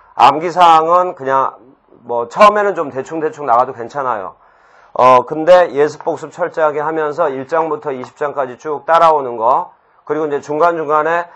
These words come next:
단원마다 공부하는 요령이 약간 약간 다른 게 있거든요. 그러면 그런 말들을, 어, 놓치지 말고 잘 뒀다, 어, 잘 새겨뒀다가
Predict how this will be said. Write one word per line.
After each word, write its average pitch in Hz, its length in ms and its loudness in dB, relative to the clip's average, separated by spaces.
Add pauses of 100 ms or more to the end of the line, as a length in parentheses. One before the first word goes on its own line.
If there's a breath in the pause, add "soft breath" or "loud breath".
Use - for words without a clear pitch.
(140 soft breath)
단원마다 156 800 2
공부하는 151 460 0
요령이 135 340 -4
약간 156 280 -2
약간 143 240 -6
다른 120 280 -4
게 135 120 -6
있거든요. 123 520 -6 (240 soft breath)
그러면 156 560 -2
그런 156 260 0
말들을, 139 640 -2 (280 soft breath)
어, 113 200 -2
놓치지 135 380 -10
말고 135 340 0
잘 123 380 0
뒀다, 123 480 -4
어, 113 240 -6
잘 131 240 -4
새겨뒀다가 139 880 -2